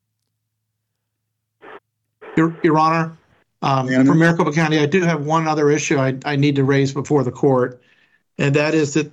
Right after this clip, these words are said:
Speaker 1: there's a substantial number of exhibits associated with the declarant Shelby Bush that, uh, unlawfully publish,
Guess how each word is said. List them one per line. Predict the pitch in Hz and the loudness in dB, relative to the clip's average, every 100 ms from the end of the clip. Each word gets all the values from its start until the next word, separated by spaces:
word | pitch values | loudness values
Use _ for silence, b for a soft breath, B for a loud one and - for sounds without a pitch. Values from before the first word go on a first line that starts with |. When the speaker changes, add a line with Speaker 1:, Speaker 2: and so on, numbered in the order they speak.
| _ | _
Speaker 1:
there's | 156 143 139 | 0 0 -2
a | |
substantial | 135 147 135 - 165 165 165 | -4 -4 -4 -2 -2 -2 -2
number | 151 151 147 | -2 0 -2
of | 135 131 | -2 -4
exhibits | 120 117 170 143 127 - | -6 -2 -2 -2 -8 -10
associated | 135 165 160 - 147 143 131 | -4 -2 -2 0 0 0 0
with | 135 | -4
the | 135 127 | -4 -6
declarant | - 127 - 151 147 139 | -6 -6 -4 -2 -2 -4
Shelby | - 165 147 135 | -6 -4 -2 -2
Bush | 131 151 135 - - _ b b b b b - | 0 0 0 -4 -14 _ b b b b b -10
that, | 117 143 135 135 | -4 -2 -2 -2
uh, | 139 156 | -2 -2
unlawfully | 151 147 143 156 170 165 143 135 135 | -2 0 0 0 -2 -4 -2 -2 -2
publish, | 160 151 143 139 - - | -4 -4 -2 -4 -6 -12